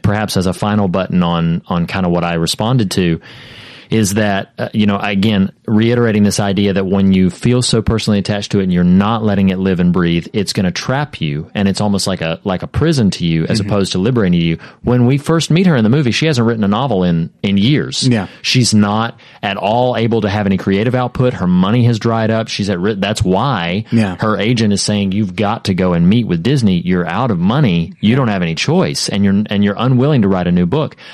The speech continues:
Speaker 1: However, even after the tenuous relationship that she has with Disney, and after all of the back and forth and the fighting that she does for this character, by the end of the film, the,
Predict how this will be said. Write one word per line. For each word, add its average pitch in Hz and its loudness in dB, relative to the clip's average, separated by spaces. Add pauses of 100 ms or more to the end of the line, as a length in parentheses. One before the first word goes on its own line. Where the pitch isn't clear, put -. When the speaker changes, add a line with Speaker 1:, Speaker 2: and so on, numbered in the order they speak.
(140)
Speaker 1:
However, 104 -2 (400)
even 117 2
after 104 0
the 92 0
tenuous 127 0
relationship 98 -2 (220)
that 95 -2
she 107 0
has 143 0
with 101 -2
Disney, 82 -2
and 101 -2
after 92 -4 (100)
all 131 0
of 110 -2
the 101 0
back 98 -4
and 95 -6
forth 95 -4
and 87 -2
the 82 -4
fighting 110 -2
that 82 -4
she - -8
does 87 -2
for - -8
this 85 -8
character, 87 -4 (340)
by 90 -2
the 95 0
end - 2
of 214 2
the 208 -2
film, 190 0 (480)
the, 104 0